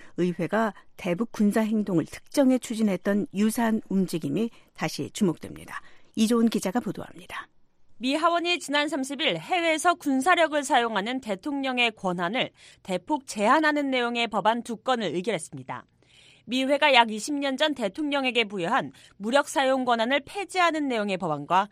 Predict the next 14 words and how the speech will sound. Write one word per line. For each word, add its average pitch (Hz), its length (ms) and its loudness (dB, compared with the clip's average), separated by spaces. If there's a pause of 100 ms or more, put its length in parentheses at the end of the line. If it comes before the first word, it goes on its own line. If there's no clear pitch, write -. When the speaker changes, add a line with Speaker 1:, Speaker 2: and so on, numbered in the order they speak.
(280)
Speaker 2:
의회의 240 380 0
예상 302 340 2
승인 285 260 -4
권한을 214 360 -2
활용해 190 500 -2
의회 240 200 0
승인 277 320 -4
없인 254 380 -6
대이란 226 520 0
군사 247 340 0
행동을 269 500 0
금지하는 254 680 -2
내용의 170 280 -4
법안입니다. 135 640 -6